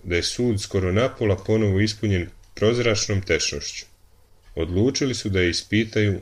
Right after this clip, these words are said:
u naučnoj laboratoriji. Naučnici su došli do otprilike ovakvog zaključka: tečnost sa nekim uljanim elementima nepoznatog porekla, obični molekuli. Drugčije nije moglo ni biti.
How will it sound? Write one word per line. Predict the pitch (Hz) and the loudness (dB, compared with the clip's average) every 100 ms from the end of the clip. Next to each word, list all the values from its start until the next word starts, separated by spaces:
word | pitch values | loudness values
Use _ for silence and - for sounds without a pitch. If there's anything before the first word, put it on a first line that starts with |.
| 78 | -4
u | |
naučnoj | 78 90 98 - 98 90 | 0 2 2 2 0 0
laboratoriji. | 85 85 87 85 - 85 73 73 - - - - - - - - - | 0 0 0 -2 -4 -4 -4 -6 -14 -20 -20 -20 -20 -20 -18 -18 -10
Naučnici | 87 98 135 135 120 104 - | 0 4 4 2 -2 -4 -6
su | 92 | -6
došli | 87 107 - 117 | 0 0 0 -2
do | 90 | -2
otprilike | 85 - 98 110 107 104 | -4 -2 2 2 2 2
ovakvog | 90 95 101 98 85 | 4 2 2 0 2
zaključka: | 78 76 78 73 - - - - _ - - _ - | 0 0 -6 -10 -12 -16 -20 -20 _ -20 -20 _ -6
tečnost | - 139 - 131 101 - | 2 2 2 0 -2 -2
sa | - | 0
nekim | 98 98 - 85 | 0 0 -2 0
uljanim | 107 113 113 110 | 2 2 2 2
elementima | 107 107 98 82 78 76 76 | 4 4 2 0 -2 -6 -2
nepoznatog | 92 104 90 82 80 - 78 - | 0 0 0 -2 -4 -6 -8 -6
porekla, | 80 82 98 107 117 101 - - - - - | -2 0 0 0 -4 -4 -8 -20 -20 -20 -2
obični | 92 113 123 - 120 | 2 4 2 0 0
molekuli. | 110 107 85 - - 78 - _ - - - - - | 2 2 2 -2 -10 -14 -16 _ -20 -20 -20 -20 -6
Drugčije | 92 135 143 - 117 | 0 2 2 0 2
nije | 104 117 | 4 4
moglo | 104 107 110 | 4 4 4
ni | 107 | 4
biti. | 90 78 - | 2 -2 -8